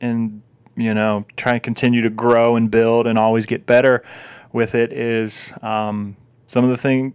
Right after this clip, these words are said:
I just wanna give you an idea of what we're gonna be talking about. And if you have input ahead of time, I would always love to hear from you. Um, some of the things that we're gonna be talking about is,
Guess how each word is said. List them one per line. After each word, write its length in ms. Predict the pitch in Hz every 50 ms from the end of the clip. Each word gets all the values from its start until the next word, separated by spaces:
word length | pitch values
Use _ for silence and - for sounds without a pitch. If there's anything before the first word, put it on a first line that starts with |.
| _ -
I 60 | 120
just 160 | 117 117 -
wanna 180 | - 131 123 123
give 180 | 117 123 127 123
you 140 | 127 120
an 80 | 120 120
idea 420 | 117 113 117 113 120 120 123 123
of 140 | 120 110 113
what 220 | 117 120 117 - 139
we're 100 | 123 110
gonna 160 | 123 120 120
be 120 | 120 123
talking 360 | - - 127 139 143 - 135
about. 300 | 123 113 113 107 107 107
And 100 | 113 117
if 100 | 107 -
you 120 | - 113 107
have 240 | - 110 107 101 -
input 480 | - 107 107 110 - - 113 113 -
ahead 240 | 113 104 107 107 110
of 80 | 107 -
time, 280 | - 113 113 113 117
I 60 | 113
would 140 | 107 107 107
always 400 | 92 95 98 101 104 104 101 -
love 200 | 101 98 98 95 -
to 120 | - 98
hear 240 | - - 110 110 110
from 240 | - - 117 107 107
you. 180 | 104 101 98 - - - - - - - - - - _
Um, 480 | - 107 107 104 104 104 104 104 101 95 - _ _ _
some 200 | _ - - 120
of 100 | 120 110
the 40 | 113
things 200 | 131 127 127 120
that 80 | 123 123
we're 100 | 123 123
gonna 140 | 127 127 123
be 80 | 127
talking 360 | 117 - 135 127 131 131 147
about 440 | 143 135 139 135 139 143 147 143 -
is, 420 | 123 127 123 123 123 120 117 -